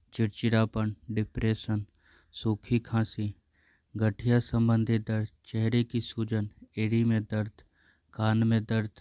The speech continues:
सिर दर्द, छाती में दर्द जैसी समस्याओं में डॉक्टर ऋग्वेद आर टू होम्योपैथिक मेडिसिन का सेवन करना होता है बेहतर। आप इन सारी बीमारियों में डॉक्टर ऋग्वेद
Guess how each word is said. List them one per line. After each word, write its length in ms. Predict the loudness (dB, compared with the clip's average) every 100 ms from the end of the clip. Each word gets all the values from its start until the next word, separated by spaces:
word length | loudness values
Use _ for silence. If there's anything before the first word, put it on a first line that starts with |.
| -20 _
सिर 340 | -2 0 0
दर्द, 260 | 0 -2 -4 _
छाती 440 | -8 -4 -4 -2 -2
में 200 | -2 0
दर्द 220 | -2 -2 _ _ _ -20 _ -2
जैसी 320 | -2 0 -6
समस्याओं 720 | -4 0 2 0 0 2 4 4
में 200 | 4 2
डॉक्टर 420 | -2 -2 -2 2
ऋग्वेद 420 | 0 0 -2 -2 -2
आर 160 | -4
टू 200 | -4 -4
होम्योपैथिक 800 | 0 2 2 0 -2 -6 -6 -4
मेडिसिन 500 | -4 -2 -4 -2 -4
का 160 | -4 -8
सेवन 440 | -6 -2 0 -2 -4 _ _ -20 _ -4
करना 280 | 0 2
होता 360 | 2 0 0 0
है 100 | 0
बेहतर। 460 | 0 -6 -6 -8 -8 _ _ _ _ _ -4
आप 160 | -4 -2
इन 180 | 0 0
सारी 360 | 0 2 2
बीमारियों 520 | 2 2 2 2 2 2
में 180 | 2
डॉक्टर 400 | 0 -6 -2 -2
ऋग्वेद 460 | 0 -2 -2 -6